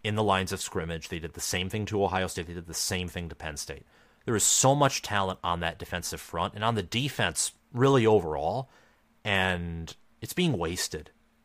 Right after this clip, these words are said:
Tom Allen, for the previous three seasons,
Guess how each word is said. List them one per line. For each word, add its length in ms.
Tom 280
Allen, 340
for 140
the 100
previous 880
three 320
seasons, 680